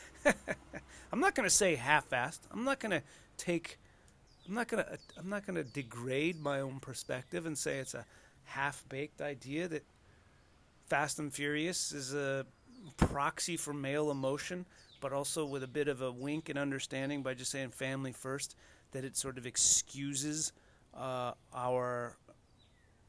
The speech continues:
inability or refusal to engage the world on real emotional terms.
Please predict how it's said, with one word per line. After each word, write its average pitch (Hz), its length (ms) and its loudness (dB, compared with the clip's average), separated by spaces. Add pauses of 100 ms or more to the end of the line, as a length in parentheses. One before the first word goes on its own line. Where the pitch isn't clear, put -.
(120)
inability 147 680 0
or 147 60 2
refusal 143 580 -4
to 143 220 -6
engage 135 400 -2
the 143 80 -2
world 135 260 0
on 131 160 -2
real 135 220 0
emotional 127 460 -2
terms. 139 480 -4